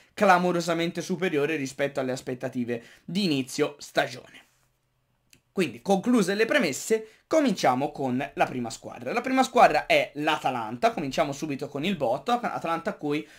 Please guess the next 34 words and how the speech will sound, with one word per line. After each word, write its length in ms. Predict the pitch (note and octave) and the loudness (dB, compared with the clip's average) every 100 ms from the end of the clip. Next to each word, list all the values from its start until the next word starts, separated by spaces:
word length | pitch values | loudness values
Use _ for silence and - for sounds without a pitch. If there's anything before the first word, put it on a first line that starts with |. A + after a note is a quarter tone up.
| - | -8
non 200 | F3+ A#3 | 2 2
posso 300 | - F#3 F3 | 4 2 2
che 120 | E3 D#3+ | -2 0
dare 160 | F3 | 0
un 60 | E3 | 0
voto 200 | F3 A#3 | 0 0
altissimo, 480 | A3+ G#3+ G3+ A3+ G#3 | 0 -6 -6 -2 -2
è 80 | |
nove 380 | D#3 E3+ F3+ D3 | 0 4 4 2
e 40 | C#3+ | -2
mezzo, 680 | D3+ C3+ A#2+ B2 D#3+ A#3 A#3+ - - | -2 -2 -4 -4 0 0 -2 -14 -14
perché 440 | - B2+ C#3 B2 - | -10 -6 -4 -4 -6
ha 160 | C#3 C3+ | -14 -6
vinto 340 | E3 D3 C#3+ | -4 -2 -4
l'Europa 400 | C3+ C3 C3 D3 | -2 0 2 4
League, 280 | D#3+ D3 A#2+ | 4 4 2
ha 60 | B2 | -4
vinto 320 | C#3 C3+ C#3 | -4 -4 -6
un 80 | C3+ | -6
trofeo 540 | D3 C3 D3 C#3+ C3+ | -8 -2 2 2 0
prestigioso, 1000 | D3 D3 - C#3+ C#3+ F3+ E3+ C3+ A#2 A2+ - _ | -6 -8 -8 -8 0 2 2 0 -6 -10 -18 _
un 100 | B2 | -10
trofeo 320 | D3 D3+ D3+ | -6 0 2
europeo 380 | C#3 C#3 - D#3+ | 2 0 0 0
prestigioso, 760 | D3 C#3+ E3 D#3 G#3 E3 D#3 - | -2 -6 -8 0 2 2 -2 -6
il 160 | D#3+ C3 | -6 -2
primo 280 | F3 E3+ | 0 0
della 160 | C#3+ C#3+ | 0 0
sua 160 | C#3+ D#3 | -2 -4
storia, 400 | - G3+ D#3+ C#3 | 2 2 4 2
la 80 | |
sua 220 | C3+ C#3+ C3 | -2 -4 -2
prima 320 | F#3+ E3+ C#3+ | 0 0 -2
finale, 500 | - G3 F3+ C3+ | -2 0 2 0